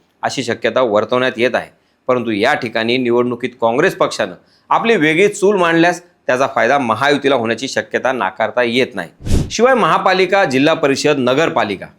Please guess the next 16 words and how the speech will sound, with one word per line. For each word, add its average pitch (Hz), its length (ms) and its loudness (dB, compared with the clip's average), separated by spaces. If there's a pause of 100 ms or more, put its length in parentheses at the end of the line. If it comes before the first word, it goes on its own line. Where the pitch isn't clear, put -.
(160)
या 113 120 0
निवडणुकांमध्ये 147 840 2
मतदारसंघ 147 640 0
अगदी 143 280 0
छोटे 123 300 -2
असल्यानं 113 380 -2 (300)
राजकीय 170 420 0
पक्षाच्या 196 440 2
राज्यस्तरावरील 151 840 2
युत्या 135 360 0 (340)
किंवा 147 220 2
आघाड्या 135 460 2 (120)
एकत्र 139 400 -2
येऊन 120 320 2 (360)
निवडणुका 180 560 2
लढतील 143 420 0